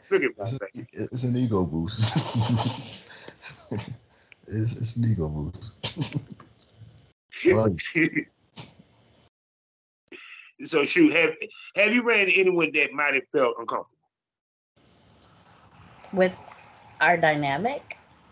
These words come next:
Speaker 1: Yeah, 'cause I done had people that was like, "Man, it felt kinda, you know, weird."
Speaker 2: Nah,
Speaker 1: You know?
Speaker 2: yeah.
Speaker 1: Well, with, on the female side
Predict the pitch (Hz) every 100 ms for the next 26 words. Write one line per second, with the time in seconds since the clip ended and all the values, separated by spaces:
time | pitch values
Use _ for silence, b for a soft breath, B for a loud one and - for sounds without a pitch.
0 | _ _ - _ _ - - - 151 -
1 | - 143 160 160 156 147 156 135 135 131
2 | 117 113 104 90 104 113 107 107 113 104
3 | 110 101 98 95 90 98 95 92 90 87
4 | 98 98 98 98 95 87 80 - - -
5 | _ _ 87 80 71 69 73 90 85 80
6 | 92 - _ _ 135 117 - 131 - -
7 | 202 185 135 - 220 175 139 127 131 101
8 | 80